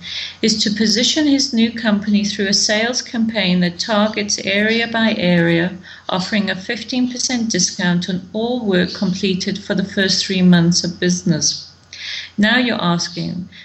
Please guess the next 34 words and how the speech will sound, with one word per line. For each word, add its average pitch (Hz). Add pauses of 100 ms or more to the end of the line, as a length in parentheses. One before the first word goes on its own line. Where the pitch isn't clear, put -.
(120)
"But -
this -
is 254
competing 208
on 196
price." 180 (420)
Well, 240
not 226
exactly. 196 (560)
He 262
will 247
charge 247
the 226
same 262
price 202
as 180
his 180
old 185
firm 226
does, - (500)
but 214
will 240
then 220
discount 277
it 277
back 185
on 202
the 196
invoice 208 (100)
only 214
for 226
the 202
startup 208
period. 160